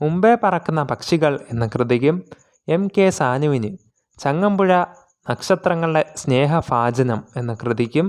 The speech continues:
വയലാർ അവാർഡ് ലഭിച്ചു. ആനന്ദിന് മരുഭൂമികൾ ഉണ്ടാക്കുന്നത് എന്ന കൃതിക്കും, എൻ എൻ കക്കാടിന് സഫലമീ യാത്ര,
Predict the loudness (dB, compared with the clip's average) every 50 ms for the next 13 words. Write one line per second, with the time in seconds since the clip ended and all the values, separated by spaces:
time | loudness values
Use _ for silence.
0 | -4 -8 _ _ -20 _ _ _ _ _ _ _ _ -6 -4 -2 0 2 2 2
1 | 2 2 0 0 0 -2 0 0 0 0 2 0 0 0 0 -2 -4 -4 -10 -16
2 | -18 -16 -16 -18 -20 -20 _ _ _ _ _ _ _ _ _ _ _ _ _ _
3 | _ -4 -2 0 0 0 0 0 0 2 2 2 2 2 0 -2 -6 _ -6 -2
4 | -2 0 0 -2 -2 0 0 2 2 2 2 2 2 2 0 0 -6 _ -10 -8
5 | -4 -2 0 0 -2 -2 -2 -4 -2 0 0 0 0 -2 -2 -6 -10 -10 -8 -8
6 | -6 -6 -6 -4 -2 -2 0 2 0 0 -2 -6 -12 -20 _ _ _ _ _ _
7 | _ 0 0 0 2 2 0 0 0 -2 -4 -6 -6 -2 -2 0 2 2 0 0
8 | -2 -4 -6 -8 _ _ _ -6 -6 -4 -4 -2 -2 -2 0 0 0 0 0 0
9 | 2 0 0 0 0 0